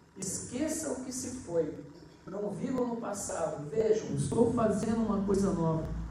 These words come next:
Profeta Isaías, no capítulo quarenta e três, ele seria um, vamos dizer assim,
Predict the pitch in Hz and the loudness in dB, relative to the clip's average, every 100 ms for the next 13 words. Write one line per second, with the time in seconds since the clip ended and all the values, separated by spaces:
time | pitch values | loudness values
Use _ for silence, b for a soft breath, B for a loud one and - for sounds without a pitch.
0 | - - - - 208 196 226 226 233 226 | -10 -10 -10 -4 -2 -2 0 0 0 2
1 | 220 185 180 233 233 220 - - 202 - | 2 4 4 2 0 -2 -2 -2 -2 -2
2 | 220 202 214 - 202 202 233 247 208 - | -2 -2 -2 -2 0 0 0 -2 -6 0
3 | 185 175 - - - - - - - - | 2 2 2 -4 -8 -10 -12 -14 -14 -16
4 | - - - - - - - - - - | -16 -16 -20 -20 -20 -20 -20 -20 -20 -20
5 | - - - - - - - - - 208 | -20 -20 -20 -20 -20 -20 -20 -14 -8 -8
6 | - 220 196 190 214 208 196 170 147 - | -6 -4 -4 -4 -6 -6 -4 -4 -4 -6
7 | - - - - - - - - - - | -12 -18 -20 -20 -20 -20 -20 -20 -20 -20
8 | - - - 170 175 170 160 147 143 151 | -20 -20 -12 -10 -8 -8 -6 -6 -6 -6
9 | 156 151 147 147 147 - 147 - - | -6 -6 -8 -8 -8 -6 -8 -10 -14